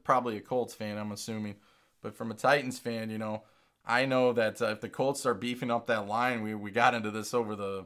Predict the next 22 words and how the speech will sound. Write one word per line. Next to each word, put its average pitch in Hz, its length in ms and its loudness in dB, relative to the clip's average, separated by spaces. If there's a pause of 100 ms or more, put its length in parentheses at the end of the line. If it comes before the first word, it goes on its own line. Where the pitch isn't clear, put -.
the 98 160 -10
weekend 104 480 -6
or 101 60 -6
last 104 280 -6
Tuesday, 123 340 -8
this 95 120 -10
past - 320 -4
Tuesday. 117 420 -4 (640)
You 117 80 -6
know, 101 300 -2 (300)
they 117 100 -4
got 127 400 4
Taylor 139 360 2
now 139 360 2
and 120 100 -2
the, 113 160 -6
you 110 80 -8
know, 110 240 -4 (140)
Mack. 127 460 0 (140)
I 117 60 -8
mean, 107 220 -4
they're, 123 300 -2